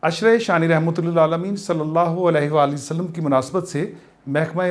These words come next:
ताल्लुकात आमा लाहौर में भी महफिल मीलाद और महफिल समा का एहतमाम किया गया। वज़ीर आला पंजाब के मुआविन खुसूसी बराए इतलात और तर्जुमान पंजाब हुकूमत हसान खावर मेहमान खुसूसी थे, जबकि सेक्रेटरी इतलात और सकाफत राजा जहांगीर अनवर ने भी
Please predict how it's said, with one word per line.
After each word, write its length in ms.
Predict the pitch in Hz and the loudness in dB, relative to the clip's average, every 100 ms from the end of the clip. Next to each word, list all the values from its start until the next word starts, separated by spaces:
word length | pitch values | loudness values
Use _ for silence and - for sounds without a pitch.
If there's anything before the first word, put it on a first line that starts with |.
| 175 | 0
ताल्लुकात 460 | 156 156 151 143 151 | 0 0 0 0 2
आमा 200 | 139 139 | 2 4
लाहौर 320 | 135 127 160 | 2 4 2
में 140 | 160 131 | 2 0
भी 200 | 135 160 | 0 -2
महफिल 340 | 139 123 139 135 | 0 -2 0 0
मीलाद 480 | 131 135 156 165 | 2 4 2 2
और 140 | 151 131 | 0 0
महफिल 380 | 131 123 123 135 | 0 -2 -2 -4
समा 280 | - 151 151 | -2 -2 -2
का 200 | 135 123 | 0 -2
एहतमाम 520 | 127 135 - 143 113 104 | -2 -8 -4 -2 -2 -4
किया 260 | - 113 | 0 0
गया। 220 | 101 104 95 - - - - _ _ - | 2 0 0 -6 -20 -20 -20 _ _ -8
वज़ीर 240 | 131 180 | 0 4
आला 120 | 185 | 4
पंजाब 420 | 175 175 175 196 202 | 2 0 0 0 -2
के 100 | 220 | -6
मुआविन 320 | 185 156 160 | -2 0 0
खुसूसी 360 | 156 175 165 202 | -4 -8 -6 -4
बराए 280 | 165 147 139 | 2 4 4
इतलात 560 | 135 143 135 165 165 160 | 0 2 4 2 0 -2
और 160 | 131 135 | -2 -2
तर्जुमान 480 | 120 127 143 160 160 | -2 0 0 0 0
पंजाब 360 | 156 131 120 | 0 2 2
हुकूमत 460 | 120 135 143 175 - - _ - | 0 -6 -2 -4 -6 -20 _ -12
हसान 420 | 135 - 143 143 | -8 2 2 2
खावर 380 | 135 156 170 175 175 | 0 2 2 2 -2
मेहमान 420 | 143 135 131 127 | -4 0 0 0
खुसूसी 400 | 120 123 135 123 117 | -4 -10 -8 -6 -4
थे, 240 | 117 95 - - - - _ - | -2 -4 -6 -18 -20 -20 _ -2
जबकि 300 | 156 147 156 | -2 0 -4
सेक्रेटरी 500 | 156 160 160 165 175 | -2 -2 -2 -2 -2
इतलात 420 | 170 170 170 170 170 | -2 2 2 2 -2
और 80 | |
सकाफत 520 | 165 165 175 170 190 160 | -8 -2 -2 -2 -6 0
राजा 220 | 143 143 | 0 0
जहांगीर 420 | 139 139 147 160 156 | -2 -2 -4 -6 -4
अनवर 260 | 151 180 | -2 -2
ने 120 | 170 143 | 0 0
भी 180 | 147 | -2